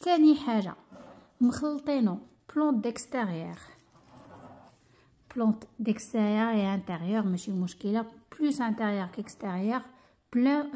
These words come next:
plante cent pour cent intérieur. Plante extérieure, plante intérieure. يعني,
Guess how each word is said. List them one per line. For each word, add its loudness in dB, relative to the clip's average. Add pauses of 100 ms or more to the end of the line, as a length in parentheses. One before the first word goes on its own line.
plante -2 (100)
cent -4
pour -6
cent -4
intérieur. -2 (920)
Plante 0 (320)
extérieure, -2 (720)
plante 0 (500)
intérieure. -2
يعني, 2